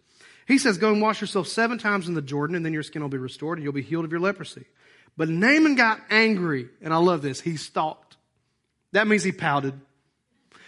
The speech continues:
That means he crossed his arms like this and did like a two-year-old.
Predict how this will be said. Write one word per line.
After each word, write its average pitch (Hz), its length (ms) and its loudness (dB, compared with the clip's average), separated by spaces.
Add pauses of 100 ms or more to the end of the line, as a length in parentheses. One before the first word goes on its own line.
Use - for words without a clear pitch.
(100)
That 202 80 4
means 220 100 4
he 226 80 6
crossed 240 320 2
his 220 160 0
arms 208 200 2
like 185 120 2
this 185 180 2
and 156 200 -4
did 214 140 6
like 185 140 2
a 160 60 -2
two-year-old. 160 380 -2